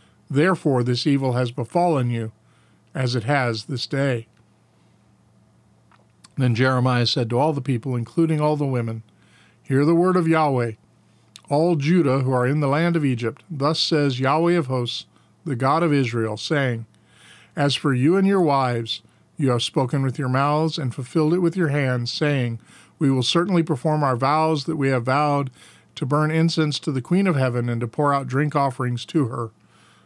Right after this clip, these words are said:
Go ahead and establish your vows, and certainly perform your vows.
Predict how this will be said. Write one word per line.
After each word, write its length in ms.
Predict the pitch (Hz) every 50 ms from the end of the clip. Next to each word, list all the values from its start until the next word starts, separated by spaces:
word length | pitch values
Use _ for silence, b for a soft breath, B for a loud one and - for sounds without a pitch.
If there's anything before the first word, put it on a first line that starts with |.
| b b _
Go 160 | - 156 165
ahead 260 | 160 151 170 185 185
and 120 | 180 170 151
establish 580 | 139 - - - 170 175 185 185 180 147 -
your 120 | - 165 147
vows, 540 | 139 147 143 139 135 127 123 117 110 - b b b b b b -
and 160 | 143 131 120
certainly 420 | - - 202 226 226 190 165 156 143
perform 460 | 127 143 131 - - 180 190 185 175
your 140 | 151 139 123
vows. 520 | 131 123 120 120 117 113 123 123 - -